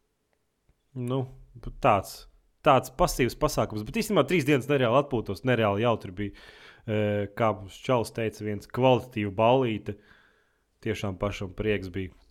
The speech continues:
Un mutes maida arī. Nu, tas arī viss. Tas tieši tāpēc arī nebija pagājušā nedēļa podcasts. Un šonedēļ arī nebūtu bijis, ja es Elvijam nebūtu Skype'ā uzrakstījis, viņš nebūtu piekritis, tāpēc ka es atkal pozdīšu divām dienām.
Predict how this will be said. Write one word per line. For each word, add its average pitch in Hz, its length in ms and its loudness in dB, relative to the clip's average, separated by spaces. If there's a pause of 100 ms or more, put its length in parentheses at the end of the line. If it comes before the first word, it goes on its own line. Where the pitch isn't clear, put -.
(340)
Un 110 160 -6
mutes 120 420 -2
maida 107 340 -2
arī. 110 160 -2 (1400)
Nu, 151 160 -6
tas 202 300 -6
arī 202 160 2
viss. 214 280 0
Tas 127 180 0 (140)
tieši 131 320 0
tāpēc 131 400 2
arī 120 180 -2
nebija 120 420 0
pagājušā 107 500 -2
nedēļa 107 260 -4
podcasts. 123 640 -2 (160)
Un 131 180 -2
šonedēļ 135 580 6
arī 147 200 6
nebūtu 110 320 -4
bijis, 117 280 -2
ja 107 120 -2
es 104 140 -8 (260)
Elvijam 120 480 2
nebūtu 104 300 -4
Skype'ā 117 340 0
uzrakstījis, 113 520 -4
viņš 101 180 -10
nebūtu 104 340 -6
piekritis, 139 380 -4
tāpēc - 280 -6
ka 117 160 -4 (920)
es 123 140 -4
atkal 127 260 0
pozdīšu 104 460 -4
divām 101 220 -2
dienām. 104 360 -4